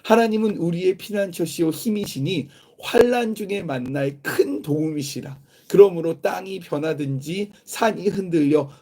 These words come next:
바다 가운데 빠지든지 우리는 두려워하지 않겠다."라고 이야기합니다. 아멘이십니까?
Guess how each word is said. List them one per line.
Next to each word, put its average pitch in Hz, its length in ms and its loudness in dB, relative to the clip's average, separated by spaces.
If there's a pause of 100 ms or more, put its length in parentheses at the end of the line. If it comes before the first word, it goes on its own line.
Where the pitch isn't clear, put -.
바다 170 420 2
가운데 214 560 2
빠지든지 139 840 0 (180)
우리는 135 380 -2
두려워하지 151 540 2
않겠다."라고 131 1080 -4
이야기합니다. 143 920 0 (360)
아멘이십니까? 139 880 -4